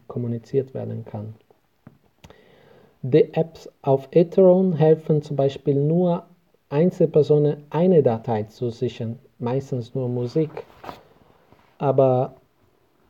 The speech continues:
können nichts darüber hinaus. Invat ist einzigartig, weil Intellectual Property Dateien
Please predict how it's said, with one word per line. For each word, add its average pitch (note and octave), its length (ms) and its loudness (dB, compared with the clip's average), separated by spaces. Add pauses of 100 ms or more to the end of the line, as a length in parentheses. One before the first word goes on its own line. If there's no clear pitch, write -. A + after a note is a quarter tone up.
(180)
können E3 320 4
nichts F3 320 -4
darüber C#3+ 340 6
hinaus. C3+ 640 -2
Invat F3 460 2
ist E3 160 -4 (180)
einzigartig, E3 1080 0
weil C#3 360 4 (640)
Intellectual D#3 640 4
Property E3 500 2
Dateien D3+ 680 0